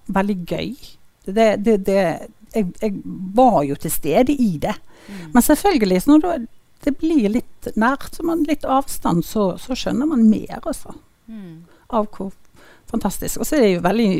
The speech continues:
Speaker 1: umulig å forklare hva som gjorde at vi slo sånn til. Det er ikke så lett. Det er liksom kanskje flaks,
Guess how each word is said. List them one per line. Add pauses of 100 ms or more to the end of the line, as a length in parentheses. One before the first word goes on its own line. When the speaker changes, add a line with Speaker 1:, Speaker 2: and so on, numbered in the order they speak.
(100)
Speaker 1:
umulig
å
forklare
hva (340)
som
gjorde
at
vi
slo (140)
sånn
til.
Det
er
ikke
så
lett. (160)
Det
er
liksom (1400)
kanskje
flaks,